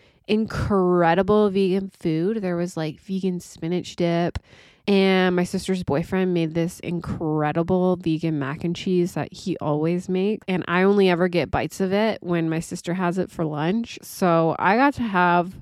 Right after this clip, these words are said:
a full plate of it, and it was incredible. Oh, my friend Rachel made these gorgeous pink mocktails. There was mocktails 'cause they all know that I don't drink, which was just so thoughtful and appreciated.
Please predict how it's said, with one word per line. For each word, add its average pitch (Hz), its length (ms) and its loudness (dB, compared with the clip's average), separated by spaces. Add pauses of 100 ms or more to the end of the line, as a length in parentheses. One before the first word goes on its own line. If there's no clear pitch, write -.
(120)
a 196 60 2
full 185 260 4
plate 170 300 -2
of 156 120 -8
it, 147 220 -8
and 175 160 0
it 165 80 2
was 160 180 -2
incredible. 147 580 -6 (180)
Oh, 190 240 2 (100)
my 185 200 -4
friend 180 240 0
Rachel 175 400 0
made 180 180 0
these 170 240 -2
gorgeous 180 800 -4
pink 180 460 -2
mocktails. 233 960 2
There 185 120 4
was 185 160 2
mocktails 220 800 0
'cause 165 360 -6
they 170 160 -4
all 147 140 -2
know 151 240 -2
that 151 140 -4
I 156 100 -4
don't 151 280 -4
drink, 156 480 -4 (480)
which 247 200 -2
was - 280 2
just - 240 -2
so 214 280 4
thoughtful 190 760 -2 (580)
and 190 180 0
appreciated. 196 920 -2